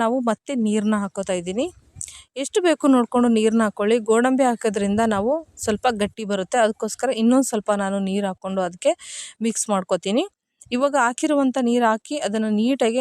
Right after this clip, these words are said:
ಅದನ್ನು ಮಿಕ್ಸ್ ಮಾಡ್ಕೊಳ್ಳಿ. ಮತ್ತೆ ಈಗ ನಾನು ನೀರನ್ನ ಹಾಕ್ತಾ ಇದ್ದೀನಿ. ನೀರು ಹಾಕ್ಕೊಂಡು ಮತ್ತೆ ಒಂದು ಸತಿ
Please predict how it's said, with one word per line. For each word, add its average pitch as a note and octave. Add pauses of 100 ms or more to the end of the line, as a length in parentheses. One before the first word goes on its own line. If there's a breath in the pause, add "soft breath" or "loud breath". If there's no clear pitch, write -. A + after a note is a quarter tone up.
ಅದನ್ನು G#3
ಮಿಕ್ಸ್ -
ಮಾಡ್ಕೊಳ್ಳಿ. G3 (120)
ಮತ್ತೆ G#3+ (120)
ಈಗ A3 (120)
ನಾನು A3 (120)
ನೀರನ್ನ G3+
ಹಾಕ್ತಾ F#3+
ಇದ್ದೀನಿ. G3 (460 loud breath)
ನೀರು C4
ಹಾಕ್ಕೊಂಡು A3+ (100)
ಮತ್ತೆ G#3 (100)
ಒಂದು G#3
ಸತಿ C#4